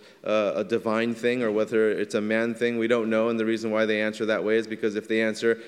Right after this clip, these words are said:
it's a divine thing, then that's the answer to their question, "Then why aren't you listening to me?" And if it's a man question, then, "Hey, that's, uh, John, he's a prophet," and the people would have been kind of upset at that sort of an answer. Now,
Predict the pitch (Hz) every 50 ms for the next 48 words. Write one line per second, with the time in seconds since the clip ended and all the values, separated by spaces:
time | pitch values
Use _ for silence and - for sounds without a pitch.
0 | - - 113 110 123 113 95 117 110 104 113 117 120 120 117 - 120 120 120 113
1 | 110 107 104 107 110 - - - 110 107 107 113 110 - 107 - 117 104 110 117
2 | 127 123 - - 104 104 - - 123 123 127 117 101 98 95 95 95 98 98 98
3 | 107 98 95 110 143 143 - 113 98 90 87 85 - - - - - 107 92 95
4 | 90 85 90 - - - - - - - - - - - 107 113 113 120 120 -
5 | - 120 117 123 135 143 147 143 131 - - - 113 113 - - 127 123 123 117
6 | 117 113 113 110 - - - - - - - - 135 135 127 120 107 123 113 -
7 | - - - 120 117 113 110 110 107 104 101 101 - - - - - - - 120
8 | 117 123 135 135 127 127 123 110 110 - - 123 120 123 123 - 117 123 120 117
9 | 107 104 104 101 - 120 113 - 107 107 113 107 107 92 87 - - 113 107 107
10 | - - 117 113 110 101 113 - - - - 123 123 - - - - - - 104
11 | 107 98 - 123 123 - - - - 120 117 113 113 107 110 117 131 147 156 160
12 | - 127 104 87 - - - - - - - - - - - - - - - -
13 | - - - - - - - - - - - - - - - - - - - -
14 | - - - - - 143 147 151 156 156 156 151